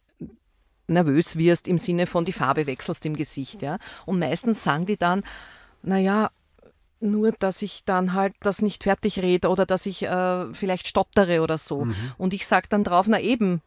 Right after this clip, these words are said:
Speaker 1: es ist ja niemand gestorben dran.“ Ja?
Speaker 2: Mhm.
Speaker 1: Also wir sind ja keine Ärzte, die am offenen Herzen operieren, die jetzt ein Leben riskieren auch, sondern wir sind alle nur Menschen und es ist auch menschlich.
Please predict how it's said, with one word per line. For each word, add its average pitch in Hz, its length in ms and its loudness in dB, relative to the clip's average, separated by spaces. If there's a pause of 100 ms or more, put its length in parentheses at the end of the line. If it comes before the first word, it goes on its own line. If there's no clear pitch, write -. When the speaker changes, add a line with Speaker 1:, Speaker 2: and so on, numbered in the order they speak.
(160)
Speaker 1:
es 180 180 -2
ist 214 180 -2
ja 233 180 4 (280)
niemand 240 500 8
gestorben 220 360 0
dran.“ 135 300 2 (220)
Ja? 170 220 0
Speaker 2:
Mhm. 226 60 -8
Speaker 1:
Also 180 180 -2
wir 196 100 0
sind 180 180 2
ja 208 60 2
keine 196 240 2
Ärzte, 156 300 0
die 190 100 -2
am 175 80 0
offenen 190 320 0
Herzen 175 260 -2
operieren, 190 460 -2 (540)
die 190 80 -2
jetzt 185 280 2
ein 190 140 4
Leben 180 260 2
riskieren 196 540 2
auch, 190 300 2
sondern 190 560 2
wir 185 180 0
sind 214 260 0
alle 156 220 4
nur 208 140 4
Menschen 170 420 0
und 196 120 0
es 196 120 -2
ist 208 100 -4
auch 208 120 -2
menschlich. 196 500 -2